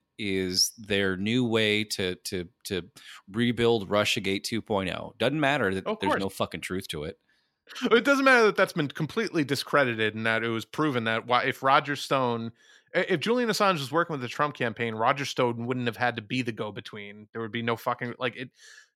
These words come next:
Speaker 2: or he wouldn't have had to ask for, uh, but whatever. Y-, we've talked about that a million times. So Chuck Schumer said, uh, "Now that Julian Assange has been arrested, I hope he will soon be held to account for his meddling in our elections on behalf of Putin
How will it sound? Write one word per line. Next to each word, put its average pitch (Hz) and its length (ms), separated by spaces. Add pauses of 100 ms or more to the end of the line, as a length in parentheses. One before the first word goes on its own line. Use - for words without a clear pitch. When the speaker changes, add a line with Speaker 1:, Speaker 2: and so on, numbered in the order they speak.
(120)
Speaker 2:
or 151 100
he 160 180
wouldn't 180 200
have 160 140
had 151 120
to 135 220
ask 135 280
for, - 300
uh, 127 100 (120)
but 120 240
whatever. 113 300 (120)
Y-, 127 180
we've 135 160
talked 123 240
about 107 180
that 101 60
a 98 40
million 98 180
times. 98 260
So 123 320
Chuck 165 220
Schumer 131 260
said, 117 220
uh, 107 320
"Now 143 300
that 175 200
Julian 127 320
Assange 110 460
has 107 100
been 107 160
arrested, 107 540 (400)
I 117 40
hope 151 220
he 143 100
will 127 140
soon 151 340
be 123 120
held 120 300
to 113 80
account 139 360
for 117 120
his 104 120
meddling 127 380
in 113 80
our 110 140
elections 113 480
on 107 160
behalf 113 340
of 113 80 (140)
Putin 131 320